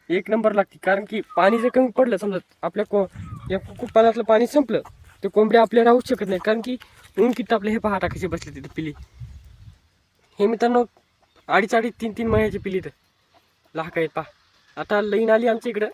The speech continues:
की डबल पाणी मारायचं या शेडमध्ये, गार करायचं पुरं शेड. हे पहा पुरं शेडमध्ये ना पाणी टाकायची, छावणी बांधलेली, इथं पाणी टाकायचं,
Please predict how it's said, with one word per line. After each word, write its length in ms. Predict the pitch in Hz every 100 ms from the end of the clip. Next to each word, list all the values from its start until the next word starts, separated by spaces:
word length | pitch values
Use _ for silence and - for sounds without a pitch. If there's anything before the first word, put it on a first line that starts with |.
| _
की 80 | 196
डबल 220 | 190 220
पाणी 240 | 208 208 214
मारायचं 280 | 202 196
या 100 | 208 196
शेडमध्ये, 440 | 208 190 196 196 233 _ _ _ _
गार 340 | 156 185 196 190
करायचं 260 | 185 170 -
पुरं 140 | 175 175
शेड. 180 | 156 - _ _ _ _ 170
हे 40 |
पहा 180 | 165 170 -
पुरं 160 | 196 190
शेडमध्ये 400 | - 202 220 220
ना 80 | 233
पाणी 240 | 233 208 208
टाकायची, 380 | 208 208 208 180
छावणी 260 | - 202
बांधलेली, 460 | 220 220 226 214 233 - - - - _ _ _ _ _ _ -
इथं 200 | 202 240
पाणी 220 | 220 208
टाकायचं, 340 | 185 190 196